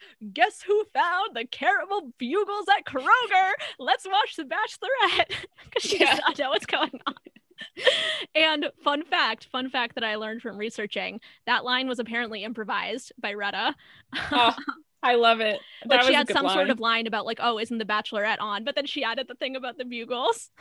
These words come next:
Speaker 2: Oh, that's so good. That's so
Speaker 1: I
Speaker 2: good.
Speaker 1: love
Speaker 2: I also
Speaker 1: so
Speaker 2: loved the Bachelorette reference.
Speaker 1: Yeah.
Speaker 2: Uh,
Speaker 1: Yeah. So, like, for her, she's like, "It's Bachelorette night."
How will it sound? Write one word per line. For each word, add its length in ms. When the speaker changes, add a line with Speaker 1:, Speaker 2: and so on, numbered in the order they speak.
Speaker 2:
Oh, 240
that's 240
so 160
good. 300
That's 180
so 120
Speaker 1:
I 40
Speaker 2:
good. 280
Speaker 1:
love 60
Speaker 2:
I 80
also 240
Speaker 1:
so 20
Speaker 2:
loved 220
the 80
Bachelorette 520
reference. 600
Speaker 1:
Yeah. 360
Speaker 2:
Uh, 300
Speaker 1:
Yeah. 160
So, 160
like, 160
for 100
her, 220
she's 200
like, 160
"It's 140
Bachelorette 640
night." 560